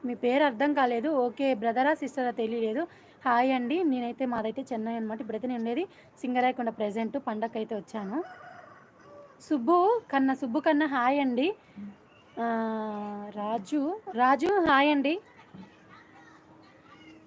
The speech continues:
కదరి తెలుసా? నాకు కదరి తెలియదండి,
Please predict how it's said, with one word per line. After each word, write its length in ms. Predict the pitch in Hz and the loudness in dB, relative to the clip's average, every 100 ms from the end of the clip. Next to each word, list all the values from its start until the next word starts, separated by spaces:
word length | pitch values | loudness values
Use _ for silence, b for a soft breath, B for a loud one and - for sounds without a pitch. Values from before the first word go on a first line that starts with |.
| 311 311 320 320 - - - - - - - - _ - - - - - | -20 -20 -20 -20 -20 -20 -20 -20 -20 -20 -20 -20 _ -20 -20 -20 -14 2
కదరి 320 | 269 254 302 | 4 6 6
తెలుసా? 320 | 311 285 277 302 | 6 4 4 4
నాకు 200 | 285 277 | 4 4
కదరి 220 | 254 294 | 2 4
తెలియదండి, 680 | 285 254 269 254 233 302 | 4 4 2 2 0 -4